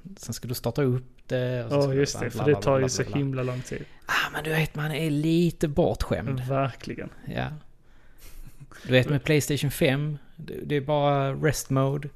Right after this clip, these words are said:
Speaker 2: Ja.
Speaker 1: Switch, rest mode.
Speaker 2: <laughs>
Speaker 1: Tre D S, rest mode.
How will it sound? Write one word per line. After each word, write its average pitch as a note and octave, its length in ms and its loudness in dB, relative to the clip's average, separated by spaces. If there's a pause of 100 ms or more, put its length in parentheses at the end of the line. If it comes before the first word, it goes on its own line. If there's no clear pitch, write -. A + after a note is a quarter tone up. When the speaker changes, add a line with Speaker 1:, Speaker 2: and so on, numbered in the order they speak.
(420)
Speaker 2:
Ja. B2+ 260 -4
Speaker 1:
Switch, - 600 0 (180)
rest D3+ 440 2
mode. C#3 480 0 (380)
Speaker 2:
<laughs> - 400 -8
Speaker 1:
Tre C#3+ 220 4
D D3+ 160 4
S, - 400 -2 (400)
rest - 380 -2
mode. C3 480 0